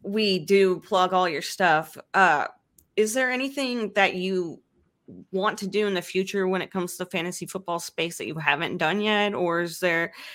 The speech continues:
where do you see yourself in the future when it comes to putting out content?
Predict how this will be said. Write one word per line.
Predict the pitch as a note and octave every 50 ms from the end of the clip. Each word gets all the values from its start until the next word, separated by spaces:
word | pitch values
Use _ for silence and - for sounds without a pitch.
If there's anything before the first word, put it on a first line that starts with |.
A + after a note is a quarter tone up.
| - _ _
where | - F#3 G#3+
do | G#3 G#3
you | F#3+ F3+
see | - - G#3+ G#3
yourself | G#3 G#3 G3+ G3 - - F#3+ F3+ F3 E3 E3+ - - - - - _ _ _
in | C#3 F3 G3 F#3+
the | F3
future | E3 - - G3 G3 F#3+ F#3+ F#3+ E3
when | E3 E3 D#3
it | G#2+ D#2+
comes | - F3 D#3 D#3 D#3
to | -
putting | - - F3+ E3+ D#3+
out | C#3+ - -
content? | - E3+ C#3 A#2 - - B2 - -